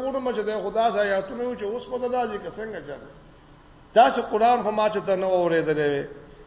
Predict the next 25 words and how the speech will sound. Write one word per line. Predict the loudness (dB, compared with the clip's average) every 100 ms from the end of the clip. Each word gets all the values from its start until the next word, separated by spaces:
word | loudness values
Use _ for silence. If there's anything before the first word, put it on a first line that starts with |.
| -8 2
دله | 4 6
چې | 6
الله | 4 8 4
څنګه | 6 -2 0 -2 2
پوهه | 4 6
په | 4 0
دې | 0 2
قرآن | 4 4 4
نصیب | -2 -4 -6 -4
کړې | -2 2
ده، | 6 6 6 0 -12 -16 2
ما | 6 6
خو | 6 0
نه | 0
څه | 2
اورېدلي | 4 2 -2 -4 -4 -4
وو، | -4 -4
نه | -2
مې | -2 0
کتلي | -2 0 -2 0 -2
وو. | -4 -8 -18 -20 -4
د | 2 2
دې | 2 0
د | -2 0
قرآن | 4 8 8